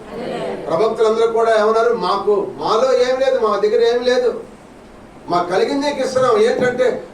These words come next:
"నజరుడైన యేసు నామములో లేచి నడువు" అన్నాడు అంతే. నా దగ్గర కాదు, యేసయ్య నామములో ఉంది శక్తి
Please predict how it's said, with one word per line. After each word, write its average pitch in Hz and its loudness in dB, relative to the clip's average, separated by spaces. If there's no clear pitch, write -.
"నజరుడైన 262 0
యేసు 269 -2
నామములో 262 -2
లేచి 277 0
నడువు" 294 2
అన్నాడు 294 0
అంతే. 254 -4
నా 214 -2
దగ్గర 277 -2
కాదు, 277 0
యేసయ్య 208 2
నామములో 196 2
ఉంది 208 0
శక్తి 165 -8